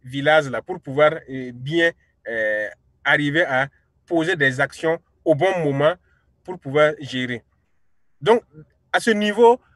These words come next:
euh, mon plus grand défi maintenant, c'est arriver maintenant à avoir des informations auprès de la communauté,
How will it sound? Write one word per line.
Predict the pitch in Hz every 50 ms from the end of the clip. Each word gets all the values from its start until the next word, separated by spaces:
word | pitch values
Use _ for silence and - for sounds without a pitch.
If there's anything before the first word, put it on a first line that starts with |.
| _ _ _ _ _ _ _ _ _ _
euh, | 143 147 147 143 139 139 135 135 131
mon | 127 131 143 151 143
plus | 139 _ - 311 330
grand | 233 220 220 214 208 196 196 190
défi | 156 147 160 143 208 202
maintenant, | 175 156 139 131 170 180
c'est | 175 - 156 -
arriver | - - - 226 233 233 277
maintenant | 226 185 165 190 202
à | 185 160
avoir | 143 139 156 175 165
des | 151 139
informations | 143 135 127 143 135 131 135 135 135 - 165
auprès | 156 143 123 - 147
de | 147
la | 131 123
communauté, | 117 - 123 127 127 127 123 - 143 151 151